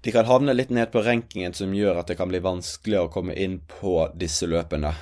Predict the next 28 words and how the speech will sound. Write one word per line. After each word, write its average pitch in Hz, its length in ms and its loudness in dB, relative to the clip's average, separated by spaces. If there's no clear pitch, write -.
Men 95 400 2
i 98 80 -6
seg 95 180 -2
selv 113 300 6
så 92 180 -4
er 92 100 2
det 90 100 0
ikke 95 160 2
en 92 140 -2
utfordring, 85 640 -4
fordi, 82 380 -4
eh, 98 300 8
det 98 40 0
er 101 100 8
bare 98 200 8
så 101 140 6
og 95 80 6
så 101 100 0
mange 95 180 2
løp 92 220 4
som 92 160 -8
teller 90 420 4
inn 98 220 2
i 85 80 0
V 87 140 2
T 95 120 -6
C - 120 0
S-løpingen 85 680 -2